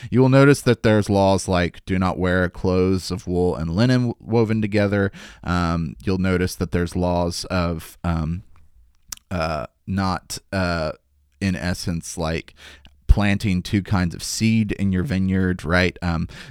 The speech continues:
there is a, there is a theme in a lot of these laws, um, that, uh, I call them sort of the ordered laws, in which, um, a lot of the Old Testament,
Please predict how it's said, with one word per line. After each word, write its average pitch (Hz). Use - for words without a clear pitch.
there 123
is 135
a, 107
there 120
is 156
a 120
theme 160
in 120
a 107
lot 98
of 90
these 92
laws, 90
um, 87
that, 92
uh, 87
I 95
call 139
them 120
sort 104
of 87
the 90
ordered 92
laws, 78
in 90
which, 85
um, 82
a 90
lot 92
of 90
the 87
Old 98
Testament, 92